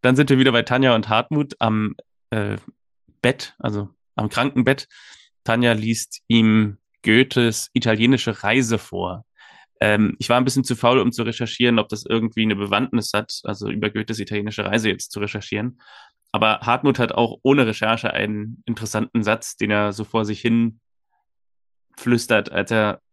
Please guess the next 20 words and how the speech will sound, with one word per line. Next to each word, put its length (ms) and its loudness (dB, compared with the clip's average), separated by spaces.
italienische 540 -2
Reise 440 0
hört, 360 0
sagt 280 -4
er, 280 2
„Noch 160 0
so 140 0
ein 160 2
Traum, 320 -2
der 120 -2
nie 200 -6
wahr 160 0
geworden 400 -8
ist.“ 360 -10
Auch 160 -2
schon 100 0
eine 60 4
ganz 160 -2
schöne 180 6
melancholische 1000 2